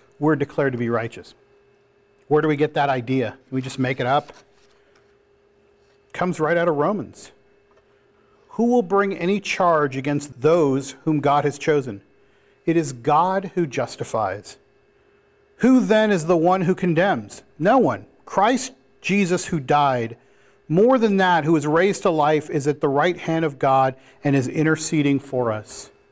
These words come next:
Justification is that place where you are declared righteous because of what Christ has done. Because of Christ's work on the cross, because of his resurrection, because of his taking all of the sin upon himself,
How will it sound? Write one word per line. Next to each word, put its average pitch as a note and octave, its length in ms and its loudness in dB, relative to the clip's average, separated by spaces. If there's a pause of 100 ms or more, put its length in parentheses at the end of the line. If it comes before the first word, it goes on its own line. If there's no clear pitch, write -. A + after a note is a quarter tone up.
(1300)
Justification F#3+ 920 0
is C3+ 160 -2
that C#3 440 -6
place F#3+ 420 0
where D3 120 0
you C#3+ 260 0
are D3 80 2
declared C#3 420 -2
righteous D3 420 -2
because C3 240 -8
of C3+ 60 -6
what C3 140 -2
Christ - 380 -4
has A#2+ 140 -10
done. A2 280 -8 (1080)
Because D3 220 -2
of D3 100 -6
Christ's - 640 -4 (560)
work E3+ 400 0
on D3 120 -4
the C#3 80 -6
cross, E3 640 -2 (560)
because D#3 300 -2
of F3 80 0
his D#3+ 140 -2
resurrection, D3+ 640 0
because D3 260 -2
of D3 120 -4
his E3 340 -2
taking E3+ 340 -2
all D#3+ 320 2
of D3+ 60 -2
the - 60 -12
sin E3 180 -2
upon E3+ 240 -2
himself, D3+ 440 0